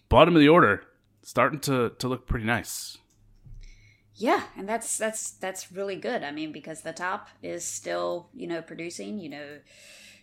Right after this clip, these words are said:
Speaker 2: two through five is absolutely legit. And if the bottom is finally starting to kind of put it together where they're not just easy outs, um, that takes a little bit of the pressure off of the guys who are, who were really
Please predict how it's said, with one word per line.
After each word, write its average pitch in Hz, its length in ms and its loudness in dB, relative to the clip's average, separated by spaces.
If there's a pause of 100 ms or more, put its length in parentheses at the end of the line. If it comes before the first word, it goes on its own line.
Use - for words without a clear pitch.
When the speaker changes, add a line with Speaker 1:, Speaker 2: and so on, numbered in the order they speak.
(120)
Speaker 2:
two 185 340 -4
through 180 240 -8
five 180 580 -4
is 165 300 -12
absolutely 170 480 -8
legit. 165 640 -2
And 160 520 -8 (120)
if 165 400 -10
the 165 100 -10
bottom 185 460 -6
is 175 160 -14
finally 175 420 -8
starting 170 400 -8
to 160 60 -10
kind 160 280 -6
of 185 120 -4
put 190 120 -6
it 185 120 -8
together 185 420 -4
where 160 180 -8
they're 160 140 -10
not 165 240 -10
just - 240 -14
easy 160 320 -10
outs, - 580 -10 (520)
um, 180 500 -6
that 185 340 0
takes 202 300 -8
a 185 60 -4
little 196 260 -4
bit 185 300 -2
of 165 140 -6
the 160 60 -8
pressure 180 560 -10
off 196 480 -6
of 165 600 -10
the 175 80 -10
guys 160 380 -6
who 165 100 -10
are, 151 160 -14 (160)
who 180 120 -4
were 170 180 -6
really 175 580 -6